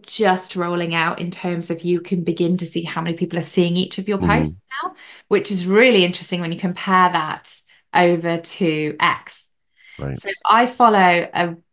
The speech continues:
Speaker 1: brilliant social media industry commentator called Matt Navarra, and I can obviously share this with you for your notes. But Matt Navarra this year quit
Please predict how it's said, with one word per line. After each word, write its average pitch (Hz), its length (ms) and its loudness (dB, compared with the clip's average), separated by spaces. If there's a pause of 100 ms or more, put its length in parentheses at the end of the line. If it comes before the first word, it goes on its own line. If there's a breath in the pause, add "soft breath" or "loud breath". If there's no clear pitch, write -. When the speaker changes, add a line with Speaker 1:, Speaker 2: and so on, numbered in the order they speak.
Speaker 1:
brilliant 180 760 0 (360)
social 185 360 0
media 165 720 -2 (320)
industry 180 640 4
commentator - 1080 -2 (320)
called 185 280 0
Matt 196 540 2
Navarra, 170 720 -2 (140)
and 175 100 -4
I 175 60 -2
can 180 180 -6
obviously 170 320 -8
share 160 360 2
this 160 420 -8
with 175 180 -4
you 170 140 -2
for - 140 -10
your 165 120 -2
notes. 165 680 -4 (800 loud breath)
But - 200 2
Matt 233 300 2
Navarra 196 800 4
this 190 360 -2
year 180 240 2
quit - 720 -2